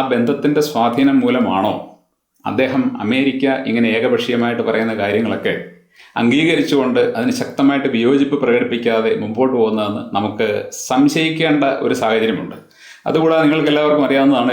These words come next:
ലോകത്തെ മുഴുവൻ കബളിപ്പിച്ച ഒരു തട്ടിപ്പ് മഹാമാരിയായിരുന്നു ഈ കൊറോണ. ഇതൊരു തട്ടിപ്പ് മഹാമാരിയാണെന്ന് നമ്മളെക്കാൾ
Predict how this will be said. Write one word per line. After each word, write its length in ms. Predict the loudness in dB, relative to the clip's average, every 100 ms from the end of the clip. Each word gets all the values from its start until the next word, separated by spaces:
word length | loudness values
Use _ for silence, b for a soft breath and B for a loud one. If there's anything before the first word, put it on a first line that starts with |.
| 2
ലോകത്തെ 420 | 2 0 -2 0 0
മുഴുവൻ 300 | 2 2 2
കബളിപ്പിച്ച 540 | 2 0 0 -2 -2 -2 -2 -4
ഒരു 100 | -4
തട്ടിപ്പ് 380 | -2 -2 -2 0
മഹാമാരിയായിരുന്നു 920 | 0 2 2 0 0 0 0 0 -2 -4
ഈ 120 | -6
കൊറോണ. 300 | -2 0 -2 -4 -12 _ _ _ _ _ -2
ഇതൊരു 200 | 0 2
തട്ടിപ്പ് 300 | 2 0 0 2
മഹാമാരിയാണെന്ന് 840 | 2 2 0 0 0 2 2 2 2
നമ്മളെക്കാൾ 400 | 0 0 -2 0